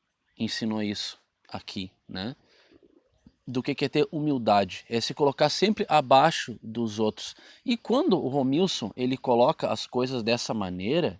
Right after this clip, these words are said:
aqui, falando que, ai, que as coisas loucas desse mundo, né, esses mestres da lei que acham que são alguma coisa. Ô, Romilson, eu não sou mestre da lei coisa nenhuma, cara. Eu tô pouco me lixando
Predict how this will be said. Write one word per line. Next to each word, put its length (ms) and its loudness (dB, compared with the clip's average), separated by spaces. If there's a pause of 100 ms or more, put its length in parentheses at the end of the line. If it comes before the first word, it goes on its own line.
(120)
aqui, 480 -8 (1000)
falando 440 4
que, 200 -4 (280)
ai, 420 4
que 100 -2
as 140 -2
coisas 320 0
loucas 720 0
desse 240 -6
mundo, 600 0 (160)
né, 180 -2 (140)
esses 240 2
mestres 340 2
da 120 6
lei 200 4
que 120 -2
acham 200 2
que 80 -10
são 180 2
alguma 300 0
coisa. 480 0 (840)
Ô, 140 4
Romilson, 680 8 (160)
eu 140 2
não 140 4
sou 140 2
mestre 280 4
da 80 4
lei 160 6
coisa 260 2
nenhuma, 320 0
cara. 360 -2
Eu 100 -4
tô 140 2
pouco 280 0
me 120 0
lixando 680 2